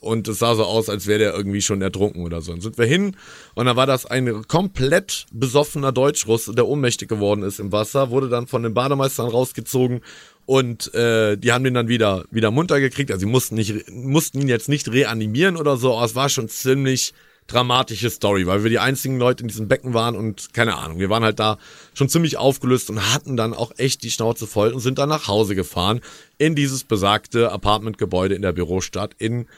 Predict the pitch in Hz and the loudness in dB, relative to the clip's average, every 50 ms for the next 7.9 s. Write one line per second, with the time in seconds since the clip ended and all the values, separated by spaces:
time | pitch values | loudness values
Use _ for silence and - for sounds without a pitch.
0 | _ _ - - 139 160 175 - 131 101 92 95 101 104 107 117 123 135 139 123 | _ _ -2 0 2 2 2 2 -2 -2 0 0 0 2 2 2 2 2 2 2
1 | 104 - - - 87 87 82 95 92 90 95 101 117 135 139 135 135 131 - 131 | 0 0 -2 -2 -2 -2 -2 -6 -8 -6 -4 -2 0 2 2 0 0 -2 -4 0
2 | 117 113 113 113 113 110 107 - - 104 95 107 101 - 110 101 104 101 - - | 0 0 2 0 0 0 -2 -2 -2 -6 -6 -6 -4 -4 -4 -2 -4 -4 -4 -4
3 | 98 98 - - _ _ _ _ _ _ _ _ - 90 82 101 98 101 104 92 | -4 -4 -4 -6 _ _ _ _ _ _ _ _ -8 -2 0 2 4 4 2 2
4 | 87 76 76 80 92 104 110 120 110 107 - - 95 98 98 - 143 123 107 107 | 0 -4 -4 -2 0 0 2 2 0 0 -2 -2 -4 -2 0 0 0 0 2 2
5 | 131 110 98 - - 95 85 87 92 85 82 82 87 85 80 - - - 82 82 | 2 0 0 -4 -6 -6 -4 -6 -6 -6 -6 -6 -6 -6 -8 -10 -12 -12 -8 -8
6 | 80 78 69 - _ - - - - - - - - _ _ - - 120 156 170 | -8 -8 -10 -16 _ -20 -20 -20 -20 -20 -20 -20 -20 _ _ -8 -2 0 2 2
7 | 160 131 110 123 135 - 180 156 - - - - - 135 143 143 139 135 | 2 2 2 0 -2 -2 -4 -6 -6 -8 -12 -8 -2 0 2 2 2 2